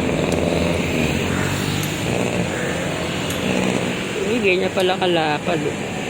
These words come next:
Ilalim. Nakaraming bahay pala mga nakapaglagay dun. Tara, dito tayo mag-umpisa. Ang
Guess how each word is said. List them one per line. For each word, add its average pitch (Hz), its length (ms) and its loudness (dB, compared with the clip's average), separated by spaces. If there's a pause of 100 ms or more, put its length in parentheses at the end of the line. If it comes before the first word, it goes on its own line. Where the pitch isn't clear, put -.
(400)
Ilalim. 147 560 2 (800)
Nakaraming 165 720 4
bahay 165 240 2
pala 165 320 4
mga 170 320 4
nakapaglagay 165 880 4
dun. 185 240 4 (4000)
Tara, 233 400 2
dito 202 320 4
tayo 220 320 6
mag-umpisa. 214 640 4 (2000)
Ang - 680 6